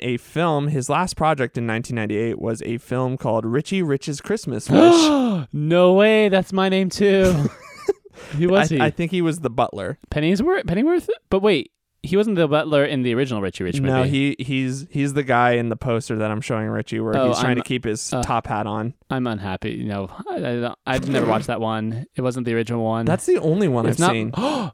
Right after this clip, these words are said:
Speaker 2: <gasps> the one with Macaulay Culkin is a classic.
Speaker 1: That's when they're on the, uh, Mount Rushmore, right?
Speaker 2: Um, Ri-, Mount Richmore.
Speaker 1: <laughs> Gosh. You know what's funny? I,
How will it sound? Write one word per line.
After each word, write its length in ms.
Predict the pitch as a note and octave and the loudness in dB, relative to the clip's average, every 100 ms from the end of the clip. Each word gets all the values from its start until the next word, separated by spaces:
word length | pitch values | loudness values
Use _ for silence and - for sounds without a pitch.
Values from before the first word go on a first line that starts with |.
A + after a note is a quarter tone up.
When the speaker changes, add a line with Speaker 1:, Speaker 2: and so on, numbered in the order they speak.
| _ | _
Speaker 2:
<gasps> 40 | |
the 140 | D#3+ E3+ | 0 4
one 120 | A#3 | 4
with 120 | G3+ | 4
Macaulay 340 | F#3 - G3 F3 | 2 2 0 2
Culkin 400 | E3+ - A#3 A3 | 0 0 -2 0
is 200 | D3 A#2+ | -2 -2
a 60 | |
classic. 760 | - - G#2+ A2 A2+ - G2 - | -8 -6 0 2 0 -2 -6 0
Speaker 1:
That's 260 | D3 F#3+ | 2 2
when 120 | G#3+ A3+ | 0 0
they're 160 | G#3 | 0
on 180 | F#3 F3 | 0 0
the, 220 | D#3 C#3+ | 0 0
uh, 180 | C3 B2+ | 0 0
Mount 220 | B2+ C3 | -2 -2
Rushmore, 380 | A#2 - A#2+ A2 | -4 -4 -6 -4
right? 240 | A2+ D#3 | -2 -2
Speaker 2:
Um, 300 | D3 C#3+ C#3 - | 0 0 -2 -4
Ri-, 220 | B2+ D3+ - | -2 -2 0
Mount 280 | D#3 D#3 B2 | -2 -2 -2
Richmore. 560 | - - A#2+ G2 F#2+ C3 D#3+ - - G3 | -4 -2 -4 -2 -2 -2 -4 -8 -8 -8
Speaker 1:
<laughs> 80 | - | -4
Gosh. 420 | F#3+ D#3+ E3+ - _ - - _ _ _ | -4 -2 -6 -10 _ -20 -20 _ _ _
You 120 | E3+ | -4
know 80 | F#3 | -2
what's 160 | A#3+ - | -2 -2
funny? 260 | D#3 D#3+ | -2 0
I, 200 | C#3+ D#3+ | 0 0